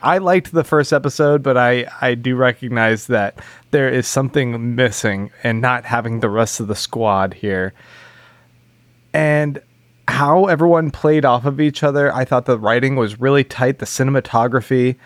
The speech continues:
was fantastic. There were some really cool, like, long extended tracking shots that were just like, "Ooh, I, I like what they're doing here." In a way, they disorient me, and, and that's kind of what I'm supposed to feel at this moment.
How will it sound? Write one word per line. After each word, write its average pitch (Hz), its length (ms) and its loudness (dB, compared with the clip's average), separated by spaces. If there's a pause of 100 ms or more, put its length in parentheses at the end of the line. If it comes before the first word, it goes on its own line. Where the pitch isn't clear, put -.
(140)
was 131 200 -2
fantastic. 117 720 -2
There 143 100 4
were 135 60 2
some 110 280 -6
really 127 480 0
cool, 131 500 2
like, 117 260 0
long 120 320 2
extended 120 460 -2
tracking 117 400 -2
shots 123 380 0
that 117 160 2
were 110 140 0
just 113 220 -6
like, 107 240 -4
"Ooh, 143 300 0
I, 113 120 2
I 135 220 0
like 135 400 -2
what 151 120 2
they're 131 120 0
doing 123 340 2
here." 117 360 2 (500)
In 143 140 2
a 131 40 4
way, 131 220 4
they 120 240 2
disorient 117 800 2
me, 113 240 0
and, 107 300 -2
and 104 380 -4 (460)
that's 127 320 -2
kind 127 260 0
of 113 180 -4
what 123 180 2
I'm 101 80 -2
supposed 123 260 0
to 117 80 2
feel 107 260 0
at 104 100 0
this 107 180 -4
moment. 107 360 -2